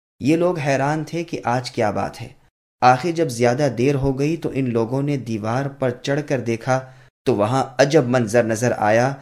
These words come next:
دیکھا کہ وہ تمام لوگ، عورتوں اور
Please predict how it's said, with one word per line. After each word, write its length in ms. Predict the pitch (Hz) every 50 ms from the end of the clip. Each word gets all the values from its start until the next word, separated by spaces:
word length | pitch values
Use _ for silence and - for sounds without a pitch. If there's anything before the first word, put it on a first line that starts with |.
| - - - _ _ -
دیکھا 420 | - 123 135 147 147 - 160 151
کہ 160 | 147 - 143 139
وہ 140 | 135 131 123 -
تمام 400 | - 110 110 120 127 135 131 117 107
لوگ، 440 | 104 113 120 127 143 147 143 143 - - _ _ _ _ _ - -
عورتوں 520 | 104 110 127 131 131 127 - 143 143 156 156 151
اور 120 | 139